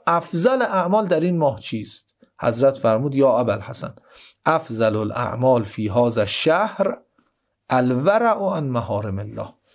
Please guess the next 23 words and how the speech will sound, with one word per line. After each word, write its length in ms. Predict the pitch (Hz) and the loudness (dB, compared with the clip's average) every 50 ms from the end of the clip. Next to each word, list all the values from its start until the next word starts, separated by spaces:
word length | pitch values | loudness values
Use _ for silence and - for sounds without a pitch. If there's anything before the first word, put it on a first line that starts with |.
| _ _ _ - | _ _ _ -2
افضل 420 | 139 135 - 147 160 180 170 151 | -2 -2 0 0 2 2 2 4
اعمال 380 | 127 120 117 110 113 123 123 117 | 2 2 0 0 0 -2 -2 -2
در 160 | 113 120 120 | -4 -4 -6
این 200 | 113 113 120 123 | -6 -6 -4 -2
ماه 220 | 131 143 156 156 | 0 0 0 -2
این 160 | 175 151 147 139 | -4 -8 -6 -6
هست 220 | 143 156 151 - | -6 -6 -8 -8
که 80 | - 151 | -10 -10
شما 460 | - - 123 127 135 147 160 156 - _ _ _ _ _ _ _ - | -8 -6 -2 0 2 2 0 -2 -8 _ _ _ _ _ _ _ -14
تمام 580 | - - - 143 160 175 185 185 180 175 165 156 | -10 -6 -2 2 4 4 6 6 4 4 2 0
هم 340 | 143 139 151 156 151 156 156 | 0 0 0 0 0 0 0
و 40 | |
غم 320 | 147 151 175 185 175 165 156 | 2 2 2 2 2 0 -2
خودت 380 | - - 156 147 143 139 - | -2 -2 0 0 -2 -2 -2
رو 80 | 139 123 | -2 -2
به 80 | 120 120 | -2 0
کار 260 | - 131 131 139 135 | 2 2 2 2 2
بگیری 340 | 143 147 156 165 165 175 165 | 0 -2 -2 -2 -4 -4 -2
که 280 | - 180 180 185 185 - _ - - _ _ _ _ _ _ - 117 101 - _ _ _ _ _ _ _ _ _ _ _ _ _ _ _ _ _ _ - | -2 -2 -2 -2 -4 -10 _ -20 -20 _ _ _ _ _ _ -18 -18 -18 -20 _ _ _ _ _ _ _ _ _ _ _ _ _ _ _ _ _ _ -2
عمل 300 | 123 117 131 139 139 131 | 0 2 2 2 2 0
حرام 500 | - - - 131 127 135 151 160 147 120 | -2 -4 -2 0 2 2 2 2 0 -2
انجام 420 | 101 104 101 107 107 104 101 98 | -4 -4 -4 -2 -4 -4 -4 -6
ندهی، 280 | 104 98 104 - - | -8 -8 -10 -14 -16